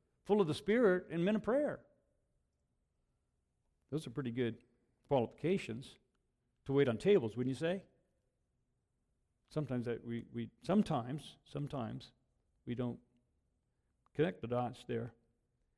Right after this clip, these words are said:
The book of James tells us that wisdom comes from God. Wisdom will allow us to be careful in the ministry, whatever we're doing.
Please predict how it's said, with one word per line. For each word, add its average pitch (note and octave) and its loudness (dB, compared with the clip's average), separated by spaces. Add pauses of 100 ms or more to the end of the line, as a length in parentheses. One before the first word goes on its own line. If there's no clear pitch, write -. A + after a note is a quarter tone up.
(460)
The B2+ 0
book D3+ 4
of C#3 2
James D3+ 4
tells C3 2
us A#2+ -6
that C#3+ -2
wisdom C#3+ 4
comes D3+ 2
from C3+ -2
God. C#3+ 4 (540)
Wisdom D#3 6
will C#3 4 (200)
allow C3+ -8 (840)
us C#3 4
to C3+ -4
be B2 2
careful D#3+ 4
in B2+ 4
the B2+ 2
ministry, C#3+ 2
whatever C#3+ 2
we're B2 -2
doing. C#3 0